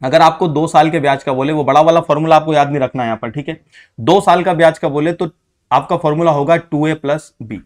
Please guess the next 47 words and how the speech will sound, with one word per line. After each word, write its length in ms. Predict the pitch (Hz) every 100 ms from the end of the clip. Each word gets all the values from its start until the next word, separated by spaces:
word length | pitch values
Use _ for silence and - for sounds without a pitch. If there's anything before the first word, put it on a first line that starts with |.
| _
ये 80 | 131
ध्यान 240 | 120 113 101
रखना। 240 | - 92 _ _ _ _
बोले, 140 | 143 165
"सर, 160 | 180 -
ए 140 | 160 190
क्या 200 | 190 165
है?" 140 | 160
तो 100 | 170
ध्यान 340 | 151 131 156 170
रखना, 300 | 156 160 180 _ 165
ए 140 | 190
जो 200 | 160 170
है 160 | 151 175
वह 260 | 156 160
राशि 380 | 175 147 143 156
है 180 | 143 165
जो 160 | 165
दी 300 | 180 123 156 170
गई 220 | 170 170
राशि 320 | 139 127 151
पर 240 | - 165 180 _ -
उसका 220 | - -
चार 240 | - 143
परसेंट, 340 | 135 135 156 151
जितना 240 | 143 165
भी 100 | 165
उसने 200 | 165 170
दर 160 | 143 143
दिया 220 | 131 147
है 100 | 160 -
उतना 220 | 135 147
परसेंट 320 | 127 123 139
निकालने 340 | 127 127 131 139
पर 100 | 143
ए 160 | 127 120
आएगा। 280 | 92 90 - _ _ _ _ -
फिर 120 | 160
बी 220 | 135 196
क्या 180 | - 180
है? 140 | 190
तो 120 | 185
बी 280 | 165 131 185
का 140 | 196 196
वापस 380 | 175 170 175
से 60 | -
हम, 340 | 180 175 -